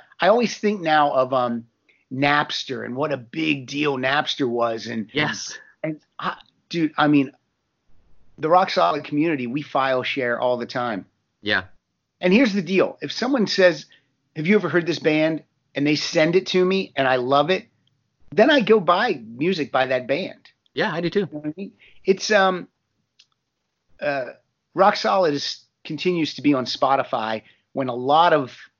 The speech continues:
Speaker 1: a lot of music podcasts have been pulled off Spotify.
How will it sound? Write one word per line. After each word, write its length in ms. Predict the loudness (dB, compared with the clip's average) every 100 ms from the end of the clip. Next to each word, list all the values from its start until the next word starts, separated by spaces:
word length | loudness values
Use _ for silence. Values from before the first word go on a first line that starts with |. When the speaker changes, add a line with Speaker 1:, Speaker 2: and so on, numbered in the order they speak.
| _ -16
Speaker 1:
a 60 | -6
lot 200 | 0 2
of 60 |
music 280 | 2 -2 -6
podcasts 460 | -6 -6 -6 -10 -8
have 100 | -10
been 140 | -10
pulled 260 | -6 -2 0
off 180 | 0
Spotify. 640 | -2 -8 -10 -10 -12 -12